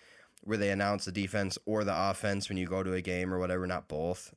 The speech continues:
And I would imagine it's the same across the league. I don't know. So when Derek Carr got announced for the Saints on Sunday, allegedly, there was a lot of booing going on. So who do y'all want? I'm just curious, Saints fans. Who do you guys want quarterbacking your team? Are you okay with Jameis?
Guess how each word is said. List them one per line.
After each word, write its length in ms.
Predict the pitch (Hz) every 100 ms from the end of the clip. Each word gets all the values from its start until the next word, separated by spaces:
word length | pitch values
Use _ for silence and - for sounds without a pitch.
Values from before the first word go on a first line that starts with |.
| -
And 80 |
I 80 | 90
would 80 | 87
imagine 460 | 85 92 95 95 92
it's 140 | 85
the 60 | -
same 280 | - 87
across 420 | 82 90 85 85 -
the 100 | 82
league. 360 | 95 98 98 -
I 60 |
don't 160 | 80 78
know. 340 | 87 92 92 - - - - - -
So 140 | 110
when 120 | 104
Derek 260 | 104 123 -
Carr 200 | 120 110
got 160 | 104
announced 380 | 101 98 101 98
for 80 | 104
the 60 | 90
Saints 360 | - 98 95
on 160 | 101 95
Sunday, 300 | - 98 95
allegedly, 480 | 92 104 107 107 104
there 120 | 113
was 100 | 120
a 40 |
lot 180 | 127 123
of 120 | 117
booing 300 | 101 104 104
going 320 | 90 85 80
on. 240 | 78 73 71 - - _ _ _ _ _ -
So 160 | 123
who 120 | 160
do 80 | 190
y'all 200 | 202 190
want? 520 | 113 117 196 - - - _ _ _ _ -
I'm 100 | 113
just 220 | 151 147
curious, 520 | - 147 196 104 82
Saints 320 | - 87 80
fans. 260 | - 87 -
Who 100 | -
do 100 | 247
you 140 | 285
guys 240 | 277 262 151
want 340 | 131 170 -
quarterbacking 640 | - 139 151 143 139 135 120
your 100 | 113
team? 300 | 123 131 87
Are 80 |
you 160 | 92 123
okay 260 | 139 107 113
with 160 | 165
Jameis? 500 | 170 170 202 247 -